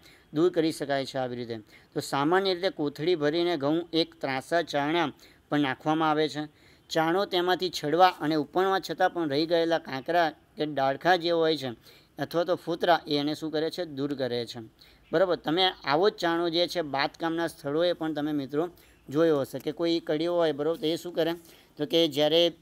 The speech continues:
એ રેતી લાવે ત્યારે શું કરે છે કે કોઈ મોટો ચાણો લઈને આવે છે. તો એના ઉપર એ ચાણો જે છે, ચાણા ઉપર એ શું કરે છે? રેતી નાખે. બરાબર? તો એની અંદરથી જે મોટા મોટા કાંકરા જે હોય છે, અહીંયા આકૃતિમાં તમે મિત્રો જોઈ શકો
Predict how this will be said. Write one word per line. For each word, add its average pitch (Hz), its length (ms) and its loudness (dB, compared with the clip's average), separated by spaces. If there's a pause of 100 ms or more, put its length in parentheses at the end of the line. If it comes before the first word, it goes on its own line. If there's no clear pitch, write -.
(140)
એ 160 140 0
રેતી 147 320 2
લાવે 175 300 6
ત્યારે 151 280 0
શું 185 160 -10
કરે 165 220 2
છે 170 140 -6
કે 175 160 -6
કોઈ 170 160 -2
મોટો 156 320 -2
ચાણો 151 380 -4
લઈને 143 260 -2
આવે 127 260 -6
છે. 160 140 -6 (440)
તો 170 300 2
એના 160 200 4
ઉપર 175 280 2
એ 180 120 2
ચાણો 165 540 -2 (420)
જે 156 200 2
છે, 175 140 -4
ચાણા 151 320 0
ઉપર 170 220 0
એ 170 60 0
શું 175 160 -8
કરે 175 180 2
છે? 180 180 -2
રેતી 151 320 0
નાખે. 170 360 2 (440)
બરાબર? 180 200 4
તો 165 100 -4
એની 151 220 2
અંદરથી 190 460 -2
જે 165 260 0
મોટા 143 320 0
મોટા 180 240 0
કાંકરા 160 440 0
જે 170 120 2
હોય 170 220 4
છે, 143 160 -2
અહીંયા 151 540 0
આકૃતિમાં 175 480 -2
તમે 175 140 -2
મિત્રો 170 300 -2
જોઈ 180 160 0
શકો 143 340 -4